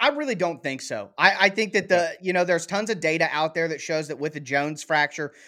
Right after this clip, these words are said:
Speaker 1: you gotta let a guy rehab for ten weeks after the injury. I mean, it's just cold cut. Uh, that the production is actually up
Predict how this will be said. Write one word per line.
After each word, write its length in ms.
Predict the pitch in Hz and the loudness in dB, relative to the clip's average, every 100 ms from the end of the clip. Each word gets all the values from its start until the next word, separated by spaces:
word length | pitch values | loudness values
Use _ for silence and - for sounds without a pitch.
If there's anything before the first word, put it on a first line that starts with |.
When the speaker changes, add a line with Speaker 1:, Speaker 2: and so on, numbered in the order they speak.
| - | -12
Speaker 1:
you 140 | 165 | -8
gotta 260 | 170 196 202 | 2 4 4
let 220 | 185 170 | 4 2
a 40 | 156 | 2
guy 220 | 147 143 | 2 2
rehab 500 | 139 139 135 127 120 | 0 -4 -2 -2 -4
for 120 | 127 | -10
ten 260 | - 131 117 | -6 -6 -6
weeks 260 | 120 110 | -12 -8
after 240 | 123 117 123 | -6 -6 -10
the 120 | 117 | -10
injury. 440 | 120 120 113 107 | -8 -8 -8 -4
I 140 | 127 143 | 2 2
mean, 220 | 151 147 | 4 2
it's 160 | 147 | 0
just 240 | 190 175 - | 2 0 2
cold 260 | 180 165 | 0 0
cut. 320 | - 156 143 - - - | 0 2 2 0 -12 -8
Uh, 300 | 135 135 135 123 _ 139 | -2 -2 -2 -6 _ 0
that 280 | 165 156 156 | 0 0 2
the 200 | 151 147 | 0 0
production 500 | - 185 180 220 214 | -4 2 2 2 -2
is 140 | 170 139 | -4 0
actually 440 | 170 160 165 160 - | -2 -2 -8 -8 0
up 260 | 190 214 | 2 2